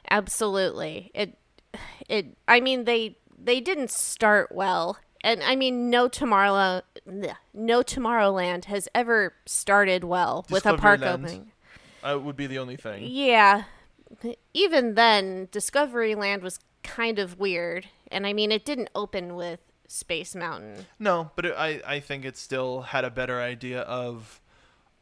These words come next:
Speaker 2: if we stick to a different theme, a tomorrow that was never supposed to come,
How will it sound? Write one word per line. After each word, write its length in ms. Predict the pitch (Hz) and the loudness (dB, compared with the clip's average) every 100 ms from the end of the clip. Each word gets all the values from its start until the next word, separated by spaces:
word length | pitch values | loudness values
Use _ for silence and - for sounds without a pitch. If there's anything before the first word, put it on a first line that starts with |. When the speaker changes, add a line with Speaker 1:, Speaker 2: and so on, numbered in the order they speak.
| _ | _
Speaker 2:
if 220 | 160 147 139 | -8 -8 -6
we 180 | 143 | -8
stick 460 | 139 - 143 139 - | -8 -8 -4 -6 -6
to 400 | - 139 135 131 | -12 -8 -8 -8
a 140 | - 131 | -12 -12
different 440 | 117 135 131 120 | -10 -8 -8 -12
theme, 600 | - 143 131 120 117 117 _ - | -14 -12 -10 -10 -12 -16 _ -12
a 80 | 131 | -12
tomorrow 540 | - 135 131 131 127 | -10 -6 -2 -2 -2
that 380 | 123 123 120 - _ _ 131 | -4 -4 -6 -8 _ _ -16
was 240 | 123 120 | -14 -10
never 220 | 131 127 127 | -10 -8 -10
supposed 380 | 117 151 196 | -6 -6 -6
to 60 | 139 | -8
come, 380 | - 107 110 | -10 -10 -10